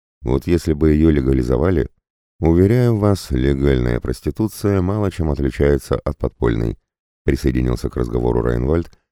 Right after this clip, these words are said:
до того наблюдавший за тем, как малыш в манеже пинает яркий пластиковый мячик. «Отчего же? Раз есть такая профессия, почему не оборудовать рабочее место, бордели узаконить, профстандарты разработать, медосмотры ввести,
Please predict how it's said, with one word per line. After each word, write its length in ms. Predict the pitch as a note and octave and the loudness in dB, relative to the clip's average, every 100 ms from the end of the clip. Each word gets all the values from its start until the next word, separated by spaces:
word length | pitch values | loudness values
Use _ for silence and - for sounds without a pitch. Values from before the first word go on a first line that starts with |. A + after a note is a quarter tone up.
| _ _ | _ _
до 120 | B1+ | -2
того 200 | D2+ F#2+ | 0 4
наблюдавший 520 | G#2 F#2 F2 F2+ E2 D#2+ | 4 2 2 2 2 0
за 160 | D#2 | 0
тем, 280 | D2+ F#2+ F#2 - | 0 0 -2 -4
как 160 | C#2+ B1+ | -6 0
малыш 360 | D2 D2 - | 0 0 0
в 40 | C2+ | -2
манеже 400 | C2+ D#2 D2 C#2+ | 0 2 0 0
пинает 460 | C2 C2+ C2+ B1+ - | 0 2 0 0 -4
яркий 380 | C#2+ D2 C#2+ - | -2 0 -2 -4
пластиковый 580 | - B1+ - - C2 B1 | -2 -2 -2 -6 -2 -2
мячик. 400 | A#1 A1 A1 - _ _ _ _ _ _ _ | -2 -6 -10 -14 _ _ _ _ _ _ _
«Отчего 440 | F2+ E2+ A#2+ A#2 | -4 -2 -2 0
же? 200 | C#2+ A1 - _ _ | 0 -4 -10 _ _
Раз 320 | - C2 D#2 - | -2 2 2 2
есть 160 | F2 | -2
такая 280 | - - D2+ | -2 0 0
профессия, 720 | D2 C2+ - C2 - D2 D2 - _ _ | 0 -4 -2 -4 -4 -4 -6 -12 _ _
почему 320 | E2 - A2+ | -4 0 0
не 80 | A#2+ | 2
оборудовать 520 | G2+ D#2 F2 E2+ D2+ | 2 2 2 2 0
рабочее 400 | D2+ F2+ F#2+ B1+ | 0 -2 -2 -2
место, 440 | A#1 C#2 - D2 C2 - | -2 -2 -2 -6 -6 -6
бордели 400 | B1+ F2 B2 G2 | -4 0 0 0
узаконить, 600 | C2 A1+ - E2 E2 - _ _ _ | 0 -2 -2 0 0 -6 _ _ _
профстандарты 800 | - C3 C3 - D2+ B1+ D#2+ - | -2 -2 0 -2 0 2 0 2
разработать, 640 | D2+ C#2 C#2+ C#2+ D2 C#2+ - | 0 0 0 0 -2 -4 -6
медосмотры 640 | G2+ B2 E2+ - F2+ E2 | -4 0 0 0 0 0
ввести, 460 | D2 D2 - D2+ C2 | -2 -4 -4 -2 -4